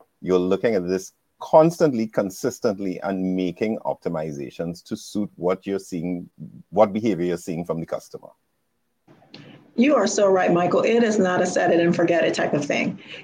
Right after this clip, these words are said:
Speaker 2: It is, it is an ever-evolving, fluid type of situation that you have to pay attention to.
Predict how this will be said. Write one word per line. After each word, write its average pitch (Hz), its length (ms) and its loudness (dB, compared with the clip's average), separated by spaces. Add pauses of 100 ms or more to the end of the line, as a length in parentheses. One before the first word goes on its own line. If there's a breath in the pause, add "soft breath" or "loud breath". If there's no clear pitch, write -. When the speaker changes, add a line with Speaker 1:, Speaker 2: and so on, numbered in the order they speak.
Speaker 2:
It 208 180 4
is, 190 360 4
it 208 120 4
is 185 140 4
an 185 180 2
ever-evolving, 196 1600 2
fluid 196 800 4
type 170 300 2
of 160 280 2
situation 180 640 2
that 170 160 4
you 175 160 4
have 185 380 -2
to 185 100 4
pay 170 200 0
attention 185 500 2
to. 156 360 2